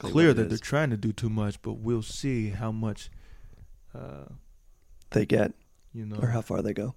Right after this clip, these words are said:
Speaker 1: yeah, how far they get with this,
Speaker 2: Right.
Speaker 1: uh,
Speaker 2: Right.
Speaker 1: This gambit here?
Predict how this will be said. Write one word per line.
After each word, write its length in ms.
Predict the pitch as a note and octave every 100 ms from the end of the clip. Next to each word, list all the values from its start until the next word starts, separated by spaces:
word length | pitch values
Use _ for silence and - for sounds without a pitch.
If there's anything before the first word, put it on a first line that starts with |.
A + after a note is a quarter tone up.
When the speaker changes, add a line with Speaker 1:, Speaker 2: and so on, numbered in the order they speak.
| -
Speaker 1:
yeah, 140 | A#2+
how 160 | A2 G#2+
far 360 | - - A2+ G#2
they 220 | G#2 G#2+
get 320 | A2+ A2+ -
with 200 | - -
this, 380 | - - - -
Speaker 2:
Right. 180 | - -
Speaker 1:
uh, 200 | - - - - _ -
Speaker 2:
Right. 260 | - - - _ _ _ - - - - -
Speaker 1:
This 160 | - -
gambit 400 | F#2 G2+ - A2+
here? 400 | A#2 - -